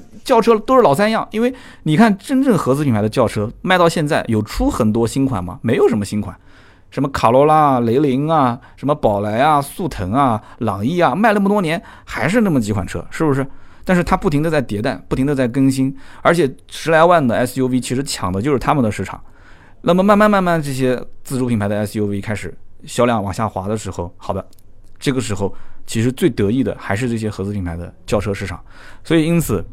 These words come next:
我们往后看，当我们的这种感知能力啊，就是说我们得到信息的这种感知能力，感觉自己很厉害很强，往往有的时候这些钝感力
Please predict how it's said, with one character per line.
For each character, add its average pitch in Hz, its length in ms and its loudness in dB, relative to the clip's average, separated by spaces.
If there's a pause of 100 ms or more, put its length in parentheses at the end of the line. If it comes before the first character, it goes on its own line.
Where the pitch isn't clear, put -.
(380)
我 104 80 0
们 135 100 6
往 120 140 4
后 131 100 4
看， 123 240 -4 (400)
当 202 320 6
我 113 220 4
们 107 240 2
的 180 100 4
这 180 140 -6
种 156 120 0 (120)
感 95 240 -2
知 180 180 -6
能 143 220 2
力 104 140 2
啊， 76 220 -4
就 131 140 -4
是 135 100 2
说 156 200 6
我 117 80 6
们 120 100 2
得 127 100 0
到 143 120 2
信 147 240 -2
息 151 160 -4
的 160 80 2
这 151 60 2
种 139 140 2
感 104 140 0
知 123 80 2
能 135 100 2
力， 139 160 0 (360)
感 101 120 0
觉 131 120 2
自 214 120 -2
己 175 120 0
很 143 120 4
厉 170 140 0
害 147 140 2
很 120 120 2
强， 117 300 0 (800)
往 127 180 6
往 165 160 6
有 101 120 0
的 120 80 2
时 113 120 -4
候 113 160 0
这 107 200 -6
些 143 120 0
钝 208 320 0
感 87 240 -2
力 90 220 -6